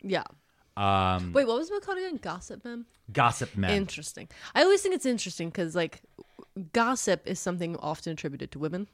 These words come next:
Speaker 2: Yeah.
Speaker 1: And often a negative thing. But, like, I've read books about how, like, gossip was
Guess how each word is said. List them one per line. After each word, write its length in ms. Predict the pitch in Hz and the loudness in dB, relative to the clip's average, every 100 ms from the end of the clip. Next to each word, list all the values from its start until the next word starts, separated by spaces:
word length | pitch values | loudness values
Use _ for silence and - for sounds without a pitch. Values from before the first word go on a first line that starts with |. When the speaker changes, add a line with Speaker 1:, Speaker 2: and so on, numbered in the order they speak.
| _ | _
Speaker 2:
Yeah. 220 | 113 120 85 | 4 4 6
Speaker 1:
And 120 | 190 - - | 0 -2 -2
often 760 | 180 175 - 185 175 175 170 _ _ | 0 -2 -4 -2 -2 -6 -12 _ _
a 60 | 185 | -4
negative 480 | 190 170 185 220 233 | 0 0 2 0 -2
thing. 360 | - 294 311 339 _ - - - - _ | 0 0 0 -4 _ -20 -20 -20 -20 _
But, 220 | - 196 - | 0 0 2
like, 460 | 185 175 - - _ _ _ 180 | 0 0 -4 -20 _ _ _ 4
I've 220 | 254 233 | 6 8
read 220 | 269 233 | 6 6
books 280 | 180 214 - | 4 0 0
about 280 | 202 180 170 | 4 4 4
how, 200 | 180 170 | 2 2
like, 240 | 170 156 | 0 -4
gossip 440 | - 160 170 180 160 | 0 0 0 -6 -2
was 460 | 170 165 165 - | -2 0 -2 -8